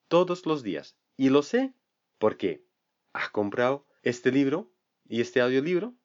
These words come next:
y te estoy muy agradecido. Y segundo, incluso me has aguantado hasta ahora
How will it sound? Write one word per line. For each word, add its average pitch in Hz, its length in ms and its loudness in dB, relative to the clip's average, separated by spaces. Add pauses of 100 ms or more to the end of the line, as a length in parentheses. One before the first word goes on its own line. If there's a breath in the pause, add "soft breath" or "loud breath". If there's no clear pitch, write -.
(160)
y 123 200 0
te 123 160 -6
estoy 127 540 -2
muy 110 480 0
agradecido. 95 800 -2 (580)
Y 131 120 -2
segundo, 190 500 2 (400)
incluso 135 480 2
me 117 80 0
has 110 140 2
aguantado 101 520 2
hasta 104 240 2
ahora 120 300 2